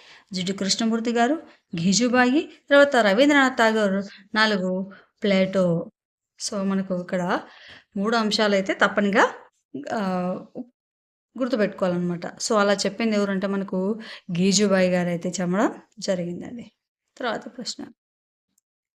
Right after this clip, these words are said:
ఆశించిన ఫలితాలను ఖచ్చితంగా సమర్థంగా సాధించడానికి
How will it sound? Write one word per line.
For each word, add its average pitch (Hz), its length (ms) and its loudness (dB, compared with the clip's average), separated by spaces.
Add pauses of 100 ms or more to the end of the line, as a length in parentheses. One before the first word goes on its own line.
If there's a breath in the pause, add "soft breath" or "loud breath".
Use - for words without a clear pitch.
(800 loud breath)
ఆశించిన 415 540 6
ఫలితాలను 302 500 6
ఖచ్చితంగా 294 640 4
సమర్థంగా 285 640 6
సాధించడానికి 220 1000 2